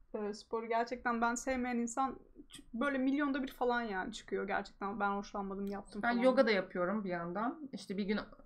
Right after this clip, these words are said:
Speaker 2: e, kardiyo ve, e, hit çalışınca,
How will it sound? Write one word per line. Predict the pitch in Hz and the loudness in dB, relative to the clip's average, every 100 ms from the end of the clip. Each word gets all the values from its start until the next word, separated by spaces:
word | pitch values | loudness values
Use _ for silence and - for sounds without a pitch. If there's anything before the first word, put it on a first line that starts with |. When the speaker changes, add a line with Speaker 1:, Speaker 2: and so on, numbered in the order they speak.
| - - 196 | -20 -8 -4
Speaker 2:
e, | 202 196 196 196 | 0 0 -2 -4
kardiyo | - 214 208 196 196 190 185 - | 4 8 8 8 6 6 4 4
ve, | 185 185 - - - - - - - - - - | 6 6 4 -4 -20 -20 -20 -20 -20 -20 -18 -4
e, | 196 190 190 190 185 - | 0 2 2 2 0 -4
hit | 220 - | -6 -6
çalışınca, | - 196 190 240 208 190 247 | -4 -4 0 0 2 0 -2